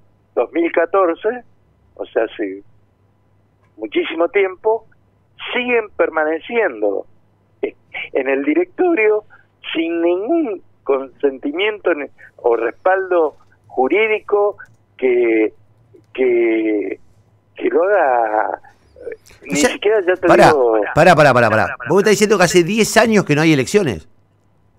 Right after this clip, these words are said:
Speaker 1: Claro, el, el mandato del dos mil diez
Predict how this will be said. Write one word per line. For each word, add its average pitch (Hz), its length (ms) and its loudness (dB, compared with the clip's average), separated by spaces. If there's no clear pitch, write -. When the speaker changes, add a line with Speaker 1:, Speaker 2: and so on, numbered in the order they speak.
Speaker 1:
Claro, 202 360 -6
el, 143 400 -8
el 143 120 -6
mandato 208 460 -4
del 190 140 -6
dos 190 180 -4
mil 208 200 -10
diez 165 280 -4